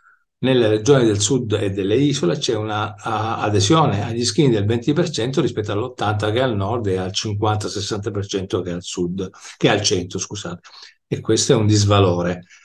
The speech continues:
È un disvalore che soltanto noi cittadini, con il nostro tipo di attività e noi medici, possiamo cercare di riequilibrare proprio per fare, per far sì che questa pandemia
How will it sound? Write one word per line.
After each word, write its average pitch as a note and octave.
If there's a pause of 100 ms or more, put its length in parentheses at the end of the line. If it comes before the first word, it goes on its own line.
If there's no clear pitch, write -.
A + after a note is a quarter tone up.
(160)
È -
un A#2
disvalore C3+
che G#2+
soltanto G#2+
noi G#2+
cittadini, A#2+
con F#2
il F#2
nostro G2
tipo G#2
di F#2+
attività A2
e G#2+
noi G#2
medici, G2+ (380)
possiamo A#2
cercare G#2
di G2+
riequilibrare G#2
proprio G2
per F#2
fare, G2+ (520)
per G#2+
far A2+
sì -
che A#2+
questa A2+
pandemia B2